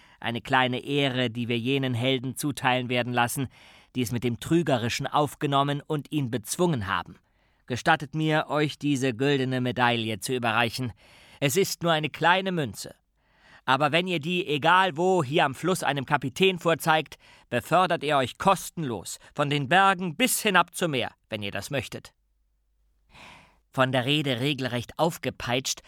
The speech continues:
brach die Menge in lauten Applaus aus. Und die Kapelle stimmte den alten Gassenhauer: „Jetzt bist du platt“ an. Ein Blumenstrauß flog durch die Luft, woraufhin die Blumen sorgfältig wieder eingesammelt wurden, denn spare in der Zeit, so hast du in der Not.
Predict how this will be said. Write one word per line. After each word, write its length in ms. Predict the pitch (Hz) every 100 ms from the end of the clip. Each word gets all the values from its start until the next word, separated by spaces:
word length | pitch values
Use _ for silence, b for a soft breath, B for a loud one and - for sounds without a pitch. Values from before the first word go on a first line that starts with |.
| B
brach 220 | - 123 -
die 140 | 123
Menge 320 | 127 139 131
in 100 | 117
lauten 340 | 113 117 - 113
Applaus 480 | 110 127 101 95
aus. 380 | - - - - b b b b -
Und 140 | 139
die 60 | 143
Kapelle 480 | 151 - 175 170
stimmte 320 | 127 165 156 151
den 160 | 135
alten 320 | 127 143 139
Gassenhauer: 640 | 131 135 - 131 123 120 113 b b
„Jetzt 400 | 123 151 - -
bist 240 | 139 -
du 60 | 113
platt“ 380 | - 123 -
an. 120 | - - _ _ B B B
Ein 200 | 131 135
Blumenstrauß 680 | 151 226 214 185 - 165 170
flog 320 | - 160 170
durch 140 | 160 151
die 120 | 160
Luft, 320 | 160 170 - b b b b
woraufhin 420 | 92 104 127 117
die 80 | 104
Blumen 420 | 98 131 127 113
sorgfältig 640 | 104 120 - 110 104 104
wieder 200 | 117 107
eingesammelt 600 | - 139 110 107 107 113 135
wurden, 260 | 139 170 170 B -
denn 240 | 143 135 - b
spare 520 | - - 156 185 180
in 120 | 151
der 120 | 143
Zeit, 340 | 123 190 214 -
so 220 | 190 170
hast 220 | 175 -
du 60 | 147
in 80 | 139
der 100 | 151
Not. 320 | 110 -